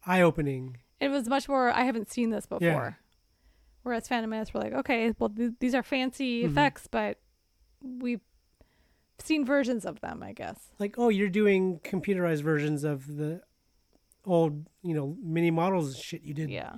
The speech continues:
Speaker 1: twenty years ago. Great, that's cool, but look at this thing now." Yeah.
Speaker 2: So it, it also received seven Golden Raspberry Awards, which, you know, I'm against the Razzies. And I don't,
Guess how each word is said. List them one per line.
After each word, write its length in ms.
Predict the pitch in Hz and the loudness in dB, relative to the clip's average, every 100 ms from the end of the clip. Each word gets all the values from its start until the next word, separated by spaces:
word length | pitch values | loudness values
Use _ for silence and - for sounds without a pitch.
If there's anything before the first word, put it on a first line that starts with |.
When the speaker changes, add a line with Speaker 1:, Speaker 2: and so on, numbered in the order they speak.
| - _ | -18 _
Speaker 1:
twenty 220 | - 156 | -2 0
years 180 | 143 131 | 0 -2
ago. 220 | 131 127 - _ _ _ _ - | -6 -8 -12 _ _ _ _ -4
Great, 320 | - 277 - - | 4 4 4 -6
that's 300 | 190 - - | -8 -6 -6
cool, 320 | 262 190 139 | 0 2 0
but 280 | 123 165 165 | -2 -4 -2
look 160 | 170 | 0
at 220 | 170 135 127 | 2 2 4
this 260 | 208 - | 4 4
thing 300 | - 156 135 | 0 -2 -2
now." 360 | 127 120 117 104 - - | -4 -8 -10 -14 -20 -10
Yeah. 240 | 160 139 117 - - - - | -8 -8 -10 -16 -18 -18 -4
Speaker 2:
So 100 | 269 | 0
it, 220 | 269 240 240 _ - | 2 2 -2 _ -6
it 140 | 254 | -2
also 280 | 233 240 - | 0 0 0
received 380 | 254 247 233 202 | -4 -4 -6 -8
seven 320 | - 208 208 | -6 -6 -6
Golden 280 | 190 190 190 | -8 -10 -10
Raspberry 420 | 180 180 - - | -12 -14 -12 -12
Awards, 480 | - 170 - 220 - - | -12 -12 -14 -16 -16 -10
which, 200 | 220 - | -10 -8
you 80 | 226 | -6
know, 160 | 214 | -6
I'm 220 | 214 208 | -6 -6
against 400 | 202 202 196 - - | -6 -6 -8 -8 -6
the 60 | |
Razzies. 480 | 208 175 - 185 190 - _ _ _ _ _ - | -4 -4 -8 -8 -10 -12 _ _ _ _ _ 0
And 140 | 269 | 6
I 120 | 277 | 6
don't, 340 | 349 349 339 | 6 4 2